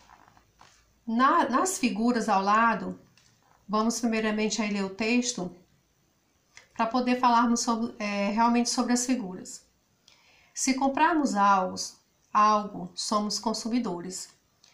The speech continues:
Então podemos dizer que somos todos consumidores, pois é inevitável trocarmos produtos e serviços dos quais precisamos. É ou queremos por dinheiro.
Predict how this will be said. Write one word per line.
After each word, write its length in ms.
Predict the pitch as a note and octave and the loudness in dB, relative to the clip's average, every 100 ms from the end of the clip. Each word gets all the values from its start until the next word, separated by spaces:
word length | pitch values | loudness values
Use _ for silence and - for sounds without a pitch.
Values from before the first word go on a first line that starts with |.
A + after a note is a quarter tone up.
| _ _ | _ _
Então 380 | - A#3 C4 C#4 | -2 0 2 2
podemos 480 | C4+ B3 A#3+ A3+ A3+ | 2 2 2 0 0
dizer 360 | A3 G#3 A3+ A#3 | -2 -2 -2 -2
que 140 | A#3 | -2
somos 380 | - G#3 G3 - | -2 -2 -4 -4
todos 400 | A#3 A#3+ B3 - | -2 -2 -2 -2
consumidores, 920 | B3 B3 B3 B3+ E3 E3 F3 - _ _ _ _ _ _ - | -2 0 0 0 -4 -8 -12 -14 _ _ _ _ _ _ -6
pois 240 | G#3 G3 | -4 -2
é 140 | G3 | -2
inevitável 800 | G3 F#3+ F#3 F#3 F#3+ F3+ F#3 G#3 | 0 -2 -4 -4 -2 0 -2 -4
trocarmos 640 | - G3 F#3+ G3 F#3+ G3+ - | -6 -6 -2 -2 -2 -6 -8
produtos 800 | F#3+ F#3 G3+ G#3+ A#3 A#3+ B3+ A3+ | -6 -6 -6 -4 -4 -2 -2 -2
e 80 | |
serviços 680 | G#3+ A#3 G#3+ G3 G3+ G#3+ G#3+ | -6 -4 -4 -4 -6 -6 -6
dos 160 | G3+ - | -8 -6
quais 320 | G3+ G3 G3 | -4 -2 -4
precisamos. 840 | - G#3+ B3+ A#3 F3 E3 F#3 - _ _ _ _ _ _ _ _ _ _ _ | -8 -8 -4 -4 -4 -6 -12 -16 _ _ _ _ _ _ _ _ _ _ _
É 420 | G#3+ G#3 G#3+ C4 - _ _ _ _ _ _ | -6 -4 -2 -4 -8 _ _ _ _ _ _
ou 360 | A#3 A#3+ A#3 A3 | 0 2 0 -4
queremos 680 | - A3 G3+ G3+ A#3 C4 - | -4 -2 0 0 2 2 0
por 200 | C4 B3+ | 0 2
dinheiro. 480 | B3+ C4 G3+ E3 | 4 2 0 -4